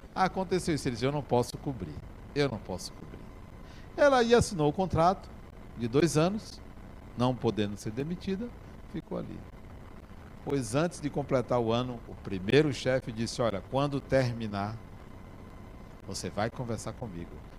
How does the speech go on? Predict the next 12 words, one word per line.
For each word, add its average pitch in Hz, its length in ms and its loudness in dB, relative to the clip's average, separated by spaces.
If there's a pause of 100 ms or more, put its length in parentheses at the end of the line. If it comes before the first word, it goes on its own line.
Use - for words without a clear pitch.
(120)
Eu 107 100 0
tenho 123 280 0
uma 123 100 0
proposta 107 520 -2
para 107 140 -6
lhe 101 100 -6
fazer." 101 380 -8 (880)
Sabe 156 220 0
qual 175 100 -2
foi 156 100 0
a 147 40 -2
proposta? 135 500 -2